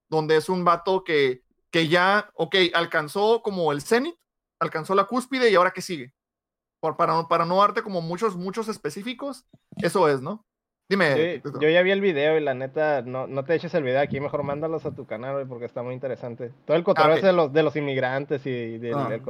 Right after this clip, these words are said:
Speaker 2: cotorreo
Speaker 1: no.
Speaker 2: es buenísimo, güey.
Speaker 1: Sí, sí, la verdad que sí. Entonces, pues, sigan, sigan la recomendación de, de aquí de, de Héctor y, y espero que les guste el videoensayo que preparé. Entonces, estoy viendo, eh, Megalobox, eh, Nomad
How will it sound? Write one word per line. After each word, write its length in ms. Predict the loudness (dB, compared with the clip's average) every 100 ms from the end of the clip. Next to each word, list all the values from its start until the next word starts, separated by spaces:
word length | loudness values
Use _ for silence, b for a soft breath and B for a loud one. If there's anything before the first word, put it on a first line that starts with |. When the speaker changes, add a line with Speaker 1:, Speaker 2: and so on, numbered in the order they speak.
| 0 2
Speaker 2:
cotorreo 160 | 4
Speaker 1:
no. 120 | 2
Speaker 2:
es 120 | -2 -6
buenísimo, 720 | -2 0 0 -6 -8 -8 -8
güey. 140 | -10 -16 _ _ _
Speaker 1:
Sí, 180 | 0 0
sí, 160 | 2 2
la 80 |
verdad 240 | 4 4 2
que 100 | -2
sí. 200 | -2 -2
Entonces, 500 | 0 -2 -2 -6 _ -18
pues, 120 | -2
sigan, 260 | 2 2 2
sigan 220 | 2 4
la 80 | 2
recomendación 560 | 0 -2 -4 -4 -2
de, 380 | 2 2 2 -2 _
de 100 | -8
aquí 160 | -6 -4
de, 180 | -2 -2
de 220 | 0 0
Héctor 340 | 0 0 2
y, 160 | 0 -4
y 260 | -6 -6 -6
espero 360 | -6 -2 -2 0
que 100 | -4
les 140 | -4
guste 260 | -8 -4 -4
el 80 | -2
videoensayo 440 | -4 -2 0 0
que 80 | -2
preparé. 460 | -2 2 2 2 _ _ _ -10
Entonces, 280 | 0 0 4
estoy 120 | 4
viendo, 360 | 4 2 0 0
eh, 220 | 0 0
Megalobox, 760 | 0 0 2 2 -2 -6 -14 -4
eh, 340 | -2 0 -2 -2
Nomad 420 | 0 2 0